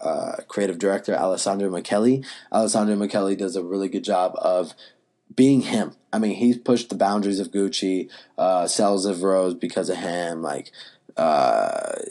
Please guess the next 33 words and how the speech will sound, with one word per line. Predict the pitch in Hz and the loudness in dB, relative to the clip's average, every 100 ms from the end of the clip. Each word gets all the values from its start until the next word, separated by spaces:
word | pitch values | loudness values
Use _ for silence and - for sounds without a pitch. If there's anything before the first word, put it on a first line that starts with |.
| 50 | -6
since | - - - | -2 -2 -2
he's | 98 82 82 | -4 -4 -6
become | - 92 - 87 | -6 -6 -4 -2
on | 82 82 | -2 -2
as | 85 | -4
a | 87 | -6
creative | - 85 78 | -6 -6 -2
director. | 92 85 85 85 | -2 -2 -2 -8
He's | 82 98 | -4 -2
just | 110 120 - | 0 0 0
super | - 127 123 107 | 2 2 4 2
inspirational, | 110 117 - 95 101 139 127 104 92 | 0 -4 -2 0 2 0 0 0 -2
and, | 90 | -2
like, | 90 80 - - - | -4 -6 -12 -20 -10
I | - | -2
really | 104 101 117 120 | 0 2 4 4
like | 98 95 104 | 4 2 2
how | - 98 | -2 -2
he | 98 | -2
talks, | 90 - 101 107 - | -6 0 0 2 0
and | 92 - - - | -4 -6 -10 2
he's | 143 127 | 4 4
all | - 123 | 4 4
about, | 123 113 110 - - | 6 4 4 2 -4
uh, | 98 95 90 85 - - | -2 0 0 0 -4 -4
sharing | - - 98 98 101 | 0 2 2 0 -2
his | 101 87 | -4 -4
work, | 85 92 117 117 | 0 2 2 0
which | 98 - | -2 -2
is | 87 | -4
really, | 92 98 | -2 -2
really | 87 92 87 | 0 -2 -2
cool. | - 95 107 | 0 2 2